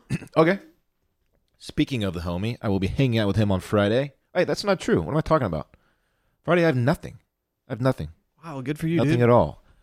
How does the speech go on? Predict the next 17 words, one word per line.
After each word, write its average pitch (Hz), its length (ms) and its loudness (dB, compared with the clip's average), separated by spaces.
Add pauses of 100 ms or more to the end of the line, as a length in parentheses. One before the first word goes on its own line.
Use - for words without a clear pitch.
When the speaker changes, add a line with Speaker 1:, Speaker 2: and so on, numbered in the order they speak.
(180)
Speaker 1:
But 107 80 -4
I 107 60 2
do 143 180 4
have 123 180 4
him 107 80 -4
Saturday 101 380 0
and 90 120 -8
Sunday, 101 640 -2
and 104 100 -8
I'm 107 80 -6
trying 277 220 -14
to 370 60 -16
get - 120 -2
a 98 40 4
ranch 95 300 0
trip - 180 -4
together. 117 480 -2